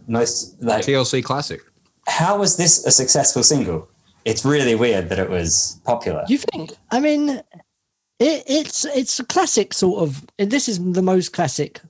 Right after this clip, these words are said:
Speaker 3: McCartney, this is McCartney-esque
Speaker 2: Mm.
Speaker 3: composition,
Speaker 1: I, I
Speaker 3: no?
Speaker 1: don't know. To me, it's
Speaker 3: Not big.
Speaker 1: so, like, it's really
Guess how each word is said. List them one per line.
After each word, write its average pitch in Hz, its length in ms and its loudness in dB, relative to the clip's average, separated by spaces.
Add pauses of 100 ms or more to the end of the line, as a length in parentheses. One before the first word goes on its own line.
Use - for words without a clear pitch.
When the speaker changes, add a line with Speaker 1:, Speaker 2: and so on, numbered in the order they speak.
(200)
Speaker 3:
McCartney, 147 880 -4 (240)
this 214 160 -4
is 208 80 -4
McCartney-esque 156 1000 -2 (600)
Speaker 2:
Mm. 240 120 -8
Speaker 3:
composition, 139 720 0
Speaker 1:
I, 127 80 0
I 156 160 4
Speaker 3:
no? 208 60 6
Speaker 1:
don't 147 100 4
know. 196 200 0
To 202 160 2
me, 190 140 2
it's 247 280 4
Speaker 3:
Not 285 60 6 (200)
big. 135 420 0
Speaker 1:
so, 95 60 -4
like, 127 200 0
it's - 200 0
really 117 880 0